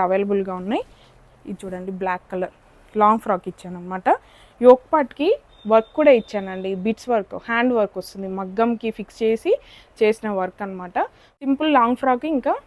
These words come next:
పఫ్ స్లీవ్స్ అయితే ఇచ్చాను. ఫ్రంట్ already మనకి వర్క్ ఉంది కాబట్టి బాగా హైలైట్ అవుతుంది. కింద ప్యారెట్స్ కానివ్వండి, ప్రింట్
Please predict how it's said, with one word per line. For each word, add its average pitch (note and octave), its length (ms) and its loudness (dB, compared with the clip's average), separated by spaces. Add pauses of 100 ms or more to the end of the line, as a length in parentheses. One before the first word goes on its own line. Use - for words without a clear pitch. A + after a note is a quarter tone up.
(240)
పఫ్ A3 160 0
స్లీవ్స్ B3 320 -4
అయితే F#3+ 220 -6
ఇచ్చాను. G3 340 -8 (120)
ఫ్రంట్ B3 280 -2
already A3 320 0
మనకి G#3 220 -10
వర్క్ G3+ 220 -6
ఉంది A3 140 -8
కాబట్టి G#3+ 240 -8 (120)
బాగా F#3+ 220 -4
హైలైట్ F#3 340 -6
అవుతుంది. F3 300 -14 (400)
కింద A#3+ 140 0 (120)
ప్యారెట్స్ F#3+ 420 -2
కానివ్వండి, F#3+ 460 -8
ప్రింట్ G3+ 280 -8